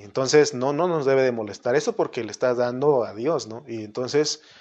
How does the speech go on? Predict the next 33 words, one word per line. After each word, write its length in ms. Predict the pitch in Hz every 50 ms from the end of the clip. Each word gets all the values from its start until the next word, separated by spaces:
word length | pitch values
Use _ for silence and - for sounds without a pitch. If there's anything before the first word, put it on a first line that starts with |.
| - - - _ _
aquí 420 | - 110 104 - - 131 143 151 151
está 220 | 139 - 139 135
hablando 420 | 135 131 131 131 135 139 147 147
de 220 | 131 123 113 110 104
un 160 | 110 123 135
asunto 420 | 127 - - 135 131 123 - 127
de 160 | 117 110 107 110
vida. 340 | 135 170 160 123 98 - - _ _ _ _ _ - - - - _ _ _
Gracias 300 | 131 127 147 156 202 170
a 100 | 170 147
todos 240 | - 151 160 170 170
mis 140 | 170 151 -
hermanos 680 | 127 113 113 117 117 120 127 139 156 - - - _ _ _ _ _ _ _ _ -
que 100 | 143 123
nos 220 | 120 117 - -
han 140 | - 160 165
bendecido 440 | 165 139 120 113 - - 135 143 131
en 80 | 123
este 220 | 123 123 - 135 127
tiempo, 500 | - 131 131 131 139 135 123 117 113 -
en 140 | 110 117
este 240 | 117 117 120 - 143
tiempo 320 | 135 - 127 117 - 143 127
de 100 | 117 110
pandemia, 540 | - 113 107 110 117 127 135 143 143 127
que 100 | - 117
ya 80 | 117 117
no 80 | 123 127
estamos 400 | - - 135 131 135 127 - 127
en 80 | 110
los 140 | 107 107 104
lugares 340 | 101 104 113 120 127 123 -
de, 240 | 131 110 107 -